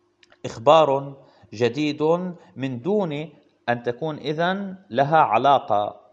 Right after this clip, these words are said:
بال-، ال-، ب-، ببنية الكلام"، بحيث أن أصل الكلام هكذا: "إن تزرني أزرك"، وأحسن إليك، على اعتبار أن إذن ها هنا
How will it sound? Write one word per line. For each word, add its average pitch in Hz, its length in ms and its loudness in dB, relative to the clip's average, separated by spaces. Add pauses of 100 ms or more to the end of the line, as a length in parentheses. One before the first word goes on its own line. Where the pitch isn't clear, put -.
(140)
بال-، 127 600 -8
ال-، 95 960 -12 (100)
ب-، 107 320 -14
ببنية 135 520 -4
الكلام"، 95 500 -6 (520)
بحيث 151 400 2
أن 147 160 -8
أصل 151 280 -2
الكلام 135 360 0
هكذا: 107 420 -2
"إن 165 180 -4
تزرني 120 600 -4
أزرك"، 165 680 -2 (320)
وأحسن 143 520 0
إليك، 101 380 -8 (1120)
على 101 140 -2
اعتبار 143 680 2 (260)
أن 123 180 -6
إذن 131 340 -4
ها 110 140 -8
هنا 147 520 -6